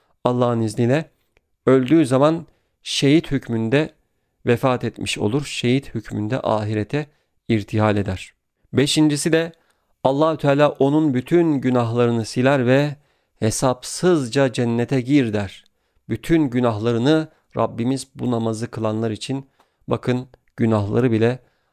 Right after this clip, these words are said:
affettiriyor. Öyle bir namaz. Cuma gecesi çok çok önemli bir gece olduğu buradan belli ve Cuma gecesinde bu namazı kılanlara da böyle bir güzellik var. Bütün günahlarınızı Rabbimiz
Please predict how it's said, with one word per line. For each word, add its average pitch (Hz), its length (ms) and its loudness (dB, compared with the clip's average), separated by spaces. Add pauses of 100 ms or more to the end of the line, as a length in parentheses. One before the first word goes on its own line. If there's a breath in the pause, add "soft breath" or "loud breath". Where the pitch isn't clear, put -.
(180)
affettiriyor. 110 920 -4
Öyle 120 280 2
bir 101 160 -2
namaz. 110 400 -4 (360)
Cuma 131 300 2
gecesi 123 420 -2
çok - 320 -2
çok - 220 -4
önemli 120 380 0
bir 120 100 -4
gece 117 240 0
olduğu 117 520 0 (200)
buradan 123 480 2
belli 107 340 -2 (260 soft breath)
ve 127 100 -2
Cuma 135 280 0
gecesinde 120 560 -4
bu 135 100 -2
namazı 110 360 -2
kılanlara 113 480 0
da 143 180 -2 (280 soft breath)
böyle 123 260 2
bir 117 100 2
güzellik 113 520 0
var. 135 220 0 (300 soft breath)
Bütün 160 280 0
günahlarınızı 110 840 0 (360)
Rabbimiz 113 500 -2